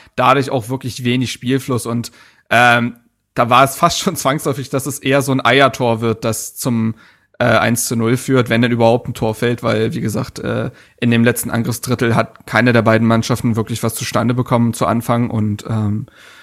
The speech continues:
ja, und dann liegst du plötzlich hinten und denkst dir so, ja, eigentlich, also tatsächlich aus diesem sehr, ist ja schon eine Floskel, aber aus diesem sehr, einfach, einfach aus dem Nichts.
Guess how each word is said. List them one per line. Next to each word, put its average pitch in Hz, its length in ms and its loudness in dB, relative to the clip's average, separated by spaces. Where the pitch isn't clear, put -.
ja, 147 440 4
und 135 100 0
dann 139 160 4
liegst 175 220 2
du 185 40 -2
plötzlich 170 360 0
hinten 175 260 0
und 170 140 -2
denkst 170 180 -2
dir 180 80 0
so, 165 160 -2
ja, 156 200 4
eigentlich, 190 500 -4
also 160 520 -2
tatsächlich 185 480 0
aus 147 120 -2
diesem 151 280 -2
sehr, 143 240 4
ist 147 140 -2
ja 151 80 0
schon 156 180 -2
eine 156 80 0
Floskel, 160 360 -2
aber 143 120 2
aus 143 120 -4
diesem 147 280 -2
sehr, 143 400 2
einfach, 156 320 -4
einfach 180 200 2
aus 196 80 0
dem 190 120 4
Nichts. - 380 0